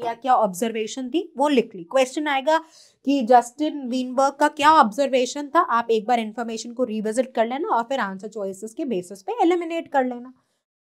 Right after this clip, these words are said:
राइट? So he provisionally concludes, तो again उसी आइडिया को बिल्ड कर रहे हैं कि उनका क्या कंक्लूजन था। A philosophy education makes an average contribution to verbal reasoning and to math skills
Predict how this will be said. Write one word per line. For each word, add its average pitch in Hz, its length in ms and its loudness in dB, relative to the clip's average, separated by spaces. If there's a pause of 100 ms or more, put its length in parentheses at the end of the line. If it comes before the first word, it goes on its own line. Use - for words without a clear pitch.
राइट? 403 340 4 (580)
So 320 60 6 (120)
he 349 160 6 (140)
provisionally 277 600 4 (100)
concludes, 247 540 -2
तो 294 60 0
again 262 320 0
उसी 269 260 -6
आइडिया 247 280 -2
को 254 120 -6
बिल्ड 233 280 -4
कर 240 140 -6
रहे 247 100 -12
हैं 339 100 -8
कि 320 80 -6
उनका 277 200 -8
क्या 269 220 -4
कंक्लूजन 240 580 -8
था। 294 300 -12 (420)
A 247 40 2
philosophy 262 680 4
education 269 720 -2
makes 262 400 -6
an 294 60 -8 (100)
average 226 540 -2
contribution 233 680 -8
to 277 140 -6
verbal 214 400 -2
reasoning 226 480 -12 (400)
and 233 180 -2
to 277 100 0 (120)
math 220 240 -2
skills 370 400 0